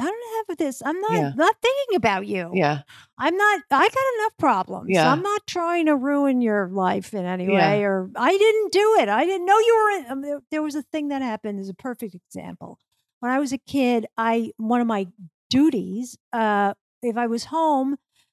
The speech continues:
Speaker 1: you know, 'cause would, there <laughs> were no such thing as answering machines. So
Speaker 2: Right.
Speaker 1: my parents had an answering service, but sometimes people called the house and I had to write down the messages.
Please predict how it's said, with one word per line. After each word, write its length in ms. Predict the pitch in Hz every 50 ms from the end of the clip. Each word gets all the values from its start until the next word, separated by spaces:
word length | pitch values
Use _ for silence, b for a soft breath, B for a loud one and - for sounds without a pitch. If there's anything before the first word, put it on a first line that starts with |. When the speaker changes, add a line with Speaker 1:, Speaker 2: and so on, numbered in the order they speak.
| _ _ -
Speaker 1:
you 100 | 320 330
know, 120 | 302 269
'cause 220 | - - 254 - 233
would, 240 | 220 277 277 226 - -
there 160 | 277 269 277 226
<laughs> 60 | 233
were 120 | 277 262
no 160 | 269 262 277 233
such 320 | - - 285 240 - -
thing 200 | - 262 226 226
as 140 | 214 202 - _ _ -
answering 680 | 240 240 247 240 - - 254 226 220 214 202 202 196
machines. 720 | 190 190 190 - - 247 220 196 175 170 170 170 170 180 -
So 60 | 185
Speaker 2:
Right. 200 | 175 160 156 233
Speaker 1:
my 100 | 220 220
parents 340 | 214 262 247 240 247 254 -
had 140 | - 220 196
an 120 | 196 - _ -
answering 500 | 220 214 220 214 - 240 220 202 196 196
service, 580 | - - - 240 208 180 170 160 - 170 185 -
but 160 | - 247 240
sometimes 400 | - 294 294 262 - 285 269 247
people 260 | - 254 220 - 214
called 280 | - - - 208 196 190 -
the 100 | 196 175
house 280 | 170 180 180 185 - 214
and 100 | 208 - -
I 120 | 214 226
had 200 | 226 220 220 202 -
to 80 | 202 185
write 260 | 175 190 185 185 -
down 220 | - 190 175 180 190
the 60 | 180
messages. 680 | 175 175 185 160 - - - 180 - - - 170 -